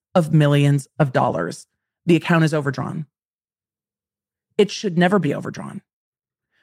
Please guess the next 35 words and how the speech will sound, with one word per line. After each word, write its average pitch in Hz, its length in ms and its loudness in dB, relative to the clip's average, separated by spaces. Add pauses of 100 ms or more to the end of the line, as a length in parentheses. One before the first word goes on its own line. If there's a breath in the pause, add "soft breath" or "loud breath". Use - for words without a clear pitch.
(300)
Money 180 280 4
comes 147 300 -4
into 147 180 0
the 160 100 -8
client 196 320 -2
trust 214 240 -2
account. 233 320 -4 (280)
The 185 160 2
attorney 190 420 0
takes 175 300 -6
their 170 180 0
attorney's 220 520 -4
fees 208 220 -6
and 226 140 -2
costs, 175 380 0 (240 loud breath)
and 208 180 2
then 208 140 4
they 214 120 2
pay 220 240 0
the 196 120 -4
client, 196 480 -2
and 185 160 2
then 175 140 0
it's 175 160 -4
done. 151 540 -2 (1000)
It's 214 200 0
not 226 220 2
a 240 60 2
fucking 202 500 0
shell 262 360 0
game 147 380 -2 (260)
inside 202 420 0
of 185 80 -4
that 165 160 2
account 233 460 -2